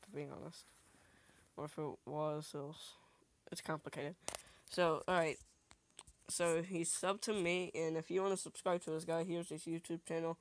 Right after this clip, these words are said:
You put hashtag Wolfpack sub slash A R triple I gaming. Actually, can you find him just by typing in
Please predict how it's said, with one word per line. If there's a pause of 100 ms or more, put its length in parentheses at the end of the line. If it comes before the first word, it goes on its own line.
(180)
You
put
hashtag
Wolfpack (380)
sub
slash (500)
A
R
triple
I
gaming. (1700)
Actually,
can
you
find
him
just
by
typing
in